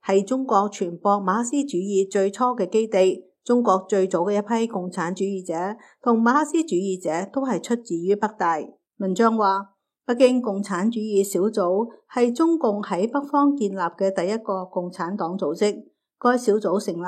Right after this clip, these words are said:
之後，年輕嘅北京學生黨員以北京大學為基地，開始學習、研究同宣傳馬克思主義，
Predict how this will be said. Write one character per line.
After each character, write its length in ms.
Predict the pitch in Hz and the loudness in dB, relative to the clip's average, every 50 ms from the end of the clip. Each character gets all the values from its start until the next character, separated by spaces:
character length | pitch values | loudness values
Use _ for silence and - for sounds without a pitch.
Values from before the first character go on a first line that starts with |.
| 180 180 | -8 -6
之 120 | - 233 220 | -4 -4 -2
後， 340 | 208 214 196 190 190 196 - _ _ _ | 0 0 0 0 -4 -8 -12 _ _ _
年 220 | - 233 226 233 247 | 2 2 4 4 4
輕 200 | 285 330 339 349 | 6 6 6 6
嘅 160 | 339 269 240 240 | 4 2 2 2
北 100 | 285 294 294 | 0 0 2
京 120 | 302 302 | 2 0
學 120 | 294 254 220 190 - | 2 2 0 -2 -2
生 320 | - - 254 254 262 262 262 | -6 -4 -4 -4 -4 -2 -2
黨 300 | 214 160 160 175 208 202 | 0 -2 0 -2 -2 -2
員 260 | 185 160 156 160 202 - _ _ _ _ | -2 -2 -2 -4 -6 -12 _ _ _ _
以 180 | 190 190 214 226 | 0 0 0 2
北 120 | 247 262 262 | 0 -2 -2
京 180 | 269 254 254 247 | -2 -2 -4 -2
大 160 | 233 208 170 | -2 -2 -4
學 160 | 170 - - 185 - 143 | -4 -4 -6 -6 -4 -4
為 140 | 147 160 160 | -6 -8 -2
基 180 | - 214 226 220 | -2 0 0 0
地， 440 | 220 196 170 180 185 - - - - _ _ - - - | 0 2 4 4 2 2 -2 -8 -18 _ _ -20 -4 -2
開 140 | 247 247 240 | -2 -2 0
始 80 | 240 | -2
學 160 | 220 208 202 170 208 - | -2 0 0 -2 -4 -4
習、 300 | - 190 180 185 180 - - _ _ | -4 -4 -2 -2 -4 -8 -12 _ _
研 220 | 175 185 185 185 | -6 -6 -4 -4
究 400 | 190 220 220 208 214 226 233 - _ _ _ | -4 -2 0 0 0 -2 -4 -8 _ _ _
同 240 | - 220 208 208 226 | -4 -2 0 0 -2
宣 240 | - - - 370 359 | -4 -6 -6 -4 -4
傳 240 | 330 - 233 185 175 | -2 0 0 0 0
馬 160 | 151 165 190 | -2 -2 -2
克 140 | 226 240 233 | -4 -4 -4
思 180 | - 254 233 | -2 -2 -2
主 120 | 240 202 165 | -2 -2 -4
義， 400 | 185 196 180 175 180 185 190 | -2 0 0 -2 -2 -2 -8